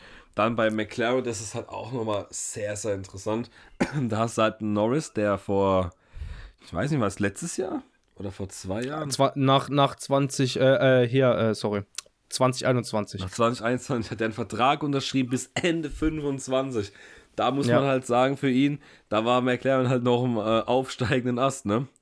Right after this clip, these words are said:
Speaker 2: Ja.
Speaker 1: Und jetzt, äh, ist es sozusagen gefühlt, ja, die schlechteste Entscheidung in seiner Rennkarriere wahrscheinlich gewesen.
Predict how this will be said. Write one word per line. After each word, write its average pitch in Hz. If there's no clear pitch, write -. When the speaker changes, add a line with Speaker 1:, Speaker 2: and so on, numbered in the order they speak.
Speaker 2:
Ja. 123
Speaker 1:
Und 107
jetzt, 117
äh, 127
ist 131
es 131
sozusagen 131
gefühlt, 135
ja, 101
die -
schlechteste 117
Entscheidung 123
in 117
seiner 120
Rennkarriere 110
wahrscheinlich 95
gewesen. 101